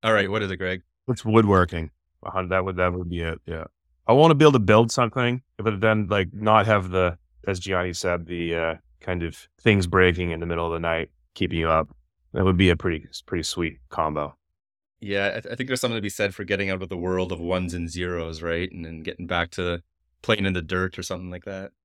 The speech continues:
Speaker 1: Uh, for people listening that want to either get in touch with you and or check out the product, quickly plug how they can go do that.
Speaker 2: Sure. I mean, you can go to, uh, hotstreak dot G G, or if you wanna check out,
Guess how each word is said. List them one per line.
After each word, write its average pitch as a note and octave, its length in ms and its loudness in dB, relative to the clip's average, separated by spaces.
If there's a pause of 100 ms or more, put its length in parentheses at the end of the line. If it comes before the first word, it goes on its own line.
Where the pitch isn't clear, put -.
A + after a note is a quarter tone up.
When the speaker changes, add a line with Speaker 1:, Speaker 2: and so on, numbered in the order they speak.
(400)
Speaker 1:
Uh, B2 120 4
for - 80 -10
people E3+ 240 -2
listening B2 580 2
that A2+ 200 0
want G#2+ 240 -2
to G#2 160 -4
either A#2 160 -4
get C#3+ 120 -6
in G2+ 60 -12
touch - 260 -6
with G#2 220 -8
you G#2 360 -2
and G2 260 -4
or G2 200 -4
check - 260 -10
out G#2 120 -6
the F#2+ 80 -14
product, F#2+ 420 -4
quickly - 240 -10
plug F#2+ 360 -2
how F#2 160 -4
they F2 80 -8
can F2+ 100 -10
go F2 80 -6
do F2 160 -6
that. D#2+ 200 -8 (640)
Speaker 2:
Sure. D#3 220 8
I G#2 60 8
mean, G#2+ 140 2
you G#2+ 80 0
can A2 100 -2
go G#2+ 120 4 (200)
to, F#2+ 80 0
uh, F2+ 100 -2
hotstreak G2+ 400 0
dot G2 200 0
G F#2 200 -8
G, F#2 360 -6
or F#2+ 40 -4
if - 80 -12
you F2+ 80 -10
wanna F2 140 -8
check F2+ 240 -8
out, F2 280 0